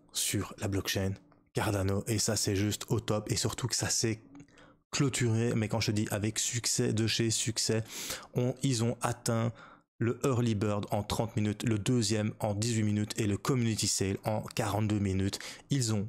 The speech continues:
levé dix millions en moins de quatre-vingt-dix minutes. Et ça, quatre-vingt-dix minutes. Et ça, c'est juste exceptionnel. Alors, Revuto, c'est un protocole financier décentralisé polyvalent. Qu'est-ce que t'entends par protocole financier décentralisé ?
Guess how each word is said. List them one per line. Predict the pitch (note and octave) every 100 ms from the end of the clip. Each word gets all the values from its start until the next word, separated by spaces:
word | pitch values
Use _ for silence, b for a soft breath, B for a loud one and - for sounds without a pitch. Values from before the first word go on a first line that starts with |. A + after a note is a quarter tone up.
| E3
levé | A#2+ B2+ G#2 G2 G2 _ _ _ _ _ -
dix | E3
millions | F#3+ E3+ C3 A#2+ A#2 A#2+ - - _ -
en | C#3
moins | B2+ A2 A2 A2+ - -
de | A2 G#2+ A2 - -
quatre-vingt-dix | A2+ G#2+ G2
minutes. | - E2+ - - B B B
Et | -
ça, | F#2+ - G2+ A2+ - -
quatre-vingt-dix | G#2 - G#2 G2
minutes. | F#2+ F#2 G#2 -
Et |
ça, | - A2
c'est | G#2
juste | F#2 G#2 -
exceptionnel. | - A2 A2 - G2 G#2 A2+ B B B B
Alors, | - G#2+ G#2
Revuto, | C3+ B2 A#2+ A#2 C3+
c'est | B2
un | G#2
protocole | - - D3+ - B2 A#2 G2
financier | - - E3+ B2+ A#2 - B2+
décentralisé | G#2+ A2+ B2+ B2+ A#2 A#2 A2 G#2+ A2 -
polyvalent. | B2+ A2 G2+ G2 - B B
Qu'est-ce | A2 -
que |
t'entends | A2+ - A#2+
par | -
protocole | - G#2+ G2+ G#2
financier | G2+ G#2 G#2+ G#2+
décentralisé ? | G#2 G2+ - G2+ F#2+ G#2